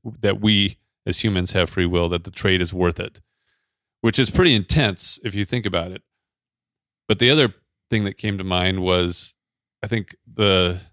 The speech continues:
the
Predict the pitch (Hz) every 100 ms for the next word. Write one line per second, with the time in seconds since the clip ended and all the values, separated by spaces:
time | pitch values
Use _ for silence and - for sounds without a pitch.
0 | _ _ _ _ _ _ _ _ _ _
1 | _ _ _ _ _ _ _ _ 123 107
2 | 95 92